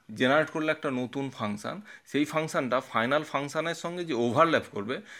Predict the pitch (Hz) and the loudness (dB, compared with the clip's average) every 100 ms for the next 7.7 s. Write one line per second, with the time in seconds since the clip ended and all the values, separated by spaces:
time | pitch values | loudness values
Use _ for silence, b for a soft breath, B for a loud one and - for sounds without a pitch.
0 | B - 123 131 123 113 147 175 196 131 | B -4 0 2 0 0 2 2 2 0
1 | 117 131 143 139 123 123 110 104 95 151 | 2 2 2 2 0 0 0 -2 -4 -6
2 | 175 123 113 120 123 156 - 110 117 123 | -4 -2 -2 -2 -4 -4 -2 0 0 -4
3 | 143 135 107 127 190 - 123 113 101 76 | -6 -4 -4 -6 -8 -2 0 0 -4 -8
4 | - B B B - 123 156 160 117 104 | -14 B B B 0 2 2 0 0 2
5 | 113 123 180 170 165 190 165 131 120 151 | 0 0 -2 0 -2 -2 -2 -2 -2 -2
6 | 165 175 151 143 170 127 113 113 165 - | -2 -2 -4 -4 -2 0 0 -2 -4 -4
7 | - 127 104 - 110 117 135 | 2 2 2 -4 -2 0 0